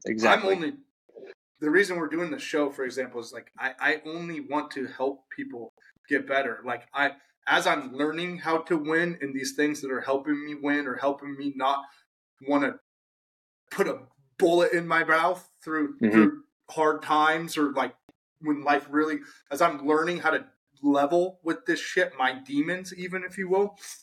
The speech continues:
Speaker 2: it, it, it's like, "Oh, wait, I, I would be irresponsible not to share that with other people." So I created this thing where I can try to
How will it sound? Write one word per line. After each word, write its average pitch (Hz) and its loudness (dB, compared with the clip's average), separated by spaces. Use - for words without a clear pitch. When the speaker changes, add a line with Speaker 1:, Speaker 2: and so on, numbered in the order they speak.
Speaker 2:
it, 143 0
it, 143 2
it's 147 -4
like, - -4
"Oh, 151 4
wait, 147 2
I, - -2
I 151 4
would 156 0
be 160 -4
irresponsible 143 0
not 127 -4
to 123 -12
share 147 0
that 117 -6
with 120 -12
other 127 -6
people." 131 -8
So 123 -12
I 117 -4
created 143 0
this 131 -8
thing 151 -2
where 131 -4
I 139 -2
can 143 -10
try 165 0
to 151 -10